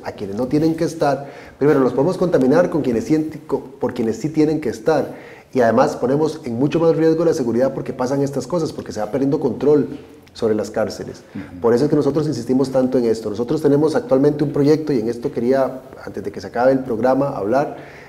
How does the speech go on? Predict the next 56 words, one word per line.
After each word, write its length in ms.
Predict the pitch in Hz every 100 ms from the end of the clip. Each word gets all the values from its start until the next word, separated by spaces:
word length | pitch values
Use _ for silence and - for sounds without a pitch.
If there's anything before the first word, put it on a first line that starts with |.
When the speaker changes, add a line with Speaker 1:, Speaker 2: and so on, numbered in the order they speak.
| -
Speaker 1:
de 80 | 123
un 60 | 120
programa, 340 | 147 147 147
de 100 | 131
un 120 | 135
proyecto 360 | 139 151 156 156
que 100 | 139
se 120 | 117
llama 340 | 123 135 147 135
el, 280 | 117 110 104 -
eh, 180 | 107 - - _
Pena 180 | - 131
de 60 | 151
Utilidad 380 | 143 113 117 117
Pública. 720 | 139 131 113 104 - 101 -
La 80 | 110
idea 200 | 120 147
de 40 |
este 160 | 156 160
proyecto 500 | 147 143 143 - 143
es 200 | 143 -
que 240 | 120 104
las 160 | - 110
personas 300 | 107 131 160
que 100 | -
cometan 320 | 131 131 151
delitos 420 | 131 131 131 104
cuya 360 | - - 110 104
pena 200 | 120 139
sea 460 | 135 127 117 - -
de 120 | 110
cinco 260 | 131 131 143
años 220 | 135 127
o 60 |
menos, 280 | 110 107 92 - - -
que 80 | -
no 60 | 117
hayan 160 | 143
utilizado 560 | 156 143 113 120 123 120
armas, 360 | 110 104 - -
que 120 | 110
no 80 | 113
se 80 |
hayan 200 | 131 135
dado 260 | 127 131 135
con 140 | 127
violen-, 280 | 110 107 -
que 80 | 101
no 80 | 104
se 80 | 131
hayan 180 | 135
dado 220 | 131 131 135
los 100 | 120
hechos 240 | 120 135
con 160 | 127 107
violencia, 600 | 104 107 107 107 95